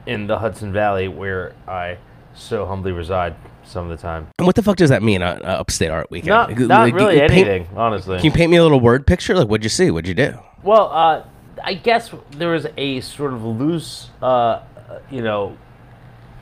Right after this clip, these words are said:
Speaker 1: idea that everyone was, like, opening shows. Uh, good friend of the pod, Daniel Oglander's brother, Eric Oglander, had a show open at a new gallery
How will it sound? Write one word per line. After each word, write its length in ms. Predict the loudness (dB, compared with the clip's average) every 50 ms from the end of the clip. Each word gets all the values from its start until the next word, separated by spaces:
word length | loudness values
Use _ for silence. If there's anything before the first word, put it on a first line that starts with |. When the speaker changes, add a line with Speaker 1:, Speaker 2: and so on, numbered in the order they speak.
| -20 -20 -20 -20 -20 -20 -14 -8
Speaker 1:
idea 480 | -4 -4 -4 -4 -4 0 2 2 2
that 200 | 2 0 -2 -2
everyone 300 | -2 -4 -2 -2 -2 -2
was, 140 | -4 -4 -4
like, 120 | -4 -4 -4 -4
opening 440 | -6 -6 -6 -6 -8 -6 -6 -8 -10
shows. 760 | -12 -6 -2 0 2 4 4 4 2 0 -2 -4 -8 -14 -20 -20 -20 -20 -20 -18 -8 -2
Uh, 380 | 0 0 2 2 0 -2 -4 -8 -14 -20 -20 -20 -20 -20 -20 -20 -20 -20 -20 -20 -8 -4
good 180 | -2 -2 -2
friend 220 | -2 -2 -4 -4 -2
of 80 | -6
the 60 | -8
pod, 300 | -4 0 0 0 0 0
Daniel 300 | -4 -4 -4 -4 -4 -6
Oglander's 760 | -2 0 2 2 2 2 0 -2 -4 -2 -2 -2 -4 -4 -6 -8
brother, 480 | -6 -2 0 0 2 2 0 -2 -2 0
Eric 300 | 0 2 2 0 0 -2
Oglander, 800 | 0 2 2 2 0 -2 -2 -2 -2 -2 -2 -4 -4 -4 -6 -8
had 320 | -6 -4 -4 -4 -4 -6
a 40 | -10
show 320 | -10 -6 -4 -4 -4 -2
open 320 | -4 -6 -8 -8 -10 -10 -10
at 180 | -10 -10 -8
a 60 | -8
new 300 | -8 -8 -6 -6 -8 -6
gallery 600 | -4 -2 -2 -2 0 0 -2 -2 -2 -4 -6 -8